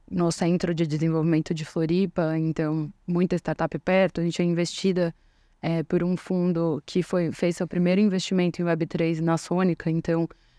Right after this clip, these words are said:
é, a gente gosta de, a gente se preocupa em circular esses ambientes com conteúdo educacional, conversando com as pessoas sobre o assunto,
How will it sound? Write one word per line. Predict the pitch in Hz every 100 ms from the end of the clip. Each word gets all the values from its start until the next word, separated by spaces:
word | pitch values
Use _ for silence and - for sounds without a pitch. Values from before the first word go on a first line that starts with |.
| _
é, | - 160 165
a | 165
gente | 160 175 - 165 -
gosta | 175 175 175 185
de, | 170 175 -
a | -
gente | 160 170 165 170
se | 156 -
preocupa | 196 190 - 226 - 170
em | 165 160 156
circular | - 190 - 190 185 196
esses | 214 208
ambientes | 196 190 190 170 175 185 185 -
com | - 214 233
conteúdo | 226 214 208 202 185 175
educacional, | 175 185 196 - 185 160 170 156
conversando | - 185 180 - 202 208 190
com |
as | 190
pessoas | - 175 185
sobre | - 170
o | 175
assunto, | 165 180 175